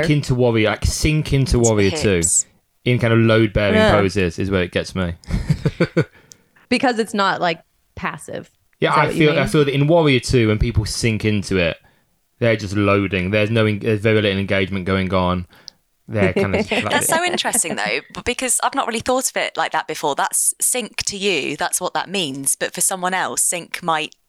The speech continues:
Speaker 2: might be, "I'm actually engaging," and it might mean
Speaker 3: Go
Speaker 2: something.
Speaker 3: deeper.
Speaker 2: Yeah, exactly.
Speaker 3: Well, and
Speaker 1: Mm.
Speaker 3: if you sink, you still have to engage. It's not that you have the opportunity, but for some people, maybe that's letting go of their tendency to clench and grip.
Speaker 1: Mm, yeah,
Speaker 2: Mm,
Speaker 1: yeah.
Speaker 3: And for others
Speaker 2: yeah.
Speaker 3: like you, it's like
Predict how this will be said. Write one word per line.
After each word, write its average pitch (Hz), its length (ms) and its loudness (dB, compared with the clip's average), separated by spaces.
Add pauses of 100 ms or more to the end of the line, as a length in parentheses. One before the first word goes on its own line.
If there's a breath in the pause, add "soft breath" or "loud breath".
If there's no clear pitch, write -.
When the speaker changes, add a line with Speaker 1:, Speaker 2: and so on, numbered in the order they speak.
Speaker 2:
might 170 280 -4
be, 156 280 -2
"I'm 165 160 -2
actually - 320 -4
engaging," 160 840 -6
and 160 120 -6
it 156 80 -6
might 165 240 -4
mean 160 120 -8
Speaker 3:
Go 156 40 -4
Speaker 2:
something. 180 260 0
Speaker 3:
deeper. 160 280 -2 (300 loud breath)
Speaker 2:
Yeah, 233 440 -2
exactly. 180 600 -4
Speaker 3:
Well, 403 180 4
and 302 100 2
Speaker 1:
Mm. 302 40 2
Speaker 3:
if - 120 -6
you 269 140 4
sink, 339 400 0
you 277 100 2
still 381 260 2
have 254 340 -6
to 180 120 0
engage. 151 400 -2
It's 160 160 -4
not 208 200 0
that 196 100 0
you 180 80 4
have 160 100 -2
the 170 100 0
opportunity, 185 580 -2
but 165 300 0
for 185 140 0
some 202 280 -2
people, 202 300 2
maybe 170 300 0
that's 165 240 -2
letting 160 320 0
go 160 120 2
of 151 100 -2
their 151 80 -2
tendency 156 460 -6
to 135 80 -4
clench 160 600 -4
and 147 160 -14
grip. 190 340 0
Speaker 1:
Mm, 104 60 -4
yeah, 113 240 2
Speaker 2:
Mm, 277 280 2
Speaker 1:
yeah. 247 40 4
Speaker 3:
And 214 160 2
for 190 160 2
others 202 400 2
Speaker 2:
yeah. 180 300 2
Speaker 3:
like 226 100 2
you, 214 120 4
it's 165 180 -2
like 156 380 -2